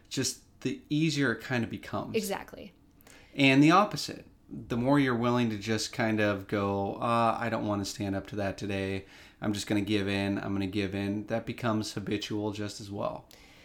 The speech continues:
Speaker 2: You can prove to yourself over time that you are capable of making those healthy decisions in the heat of the moment. And in those moments, that willpower, your capacity to make that good choice,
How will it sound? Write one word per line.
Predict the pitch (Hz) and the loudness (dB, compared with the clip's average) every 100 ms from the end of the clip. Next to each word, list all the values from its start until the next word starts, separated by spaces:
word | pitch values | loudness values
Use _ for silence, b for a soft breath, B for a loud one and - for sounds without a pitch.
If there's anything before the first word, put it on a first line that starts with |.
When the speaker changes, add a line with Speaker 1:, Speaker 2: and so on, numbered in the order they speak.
| B - | B -12
Speaker 2:
You | 208 226 247 240 247 - - | 0 2 4 2 -4 -12 -2
can | 247 226 | 0 0
prove | - 269 311 311 | 0 0 0 2
to | 254 | 2
yourself | 208 - 208 202 - | 2 2 0 0 -4
over | 196 196 | -6 -6
time | - 196 190 | -6 -4 -4
that | 196 | -4
you | 185 190 | -4 -6
are | - 180 180 | -6 -8 -8
capable | - 185 190 202 214 220 - | -10 -12 -4 -2 -2 -4 -8
of | 214 202 | -4 -2
making | 202 196 208 196 | -2 -2 -2 -2
those | 190 190 | -4 -6
healthy | 190 190 202 | -8 -6 -6
decisions | 196 - 180 196 202 208 | -6 -6 -4 -2 -2 -2
in | - 202 196 | -4 -2 -2
the | |
heat | 180 202 196 | -4 -4 -4
of | 190 | -4
the | 180 | -4
moment. | 175 180 196 208 - | -4 -4 -4 -6 -6
And | 190 185 - - - | -4 -4 -6 -12 -2
in | 240 311 | 2 6
those | 233 180 190 | 6 4 0
moments, | 175 175 175 180 - - - | -2 -2 -4 -4 -6 -8 -6
that | 202 190 190 - | -2 -2 -2 -6
willpower, | 202 196 214 214 - 185 180 | -6 -2 0 0 -2 -4 -4
your | 180 180 | -6 -8
capacity | - - 202 190 214 185 | -14 -8 -6 -6 -6 -6
to | 175 | -6
make | 175 180 185 | -6 -8 -6
that | 214 - | -6 -4
good | 233 | -4
choice, | - 233 226 247 247 | -4 0 2 2 0